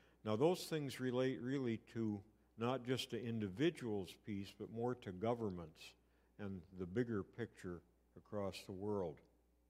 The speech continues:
But then let's consider for a few minutes, uh, some biblical examples of peace. And where we're going with this, in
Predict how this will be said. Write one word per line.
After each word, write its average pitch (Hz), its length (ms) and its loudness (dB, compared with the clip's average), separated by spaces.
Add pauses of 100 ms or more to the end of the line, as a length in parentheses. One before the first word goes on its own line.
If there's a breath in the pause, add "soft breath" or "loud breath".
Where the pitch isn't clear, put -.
(920 soft breath)
But 120 120 -4
then 180 220 2
let's 185 220 2
consider 156 500 0
for 143 220 -2
a 120 40 0
few 131 240 -4
minutes, 123 560 0
uh, 113 280 4 (340)
some 113 280 -2
biblical 123 640 0 (420)
examples 95 720 -6
of 85 60 -8 (120)
peace. 85 400 -6 (500 soft breath)
And 107 160 -4
where 110 200 4
we're 104 180 2
going 143 400 2
with 98 180 -2
this, 101 240 0 (380)
in 101 80 -16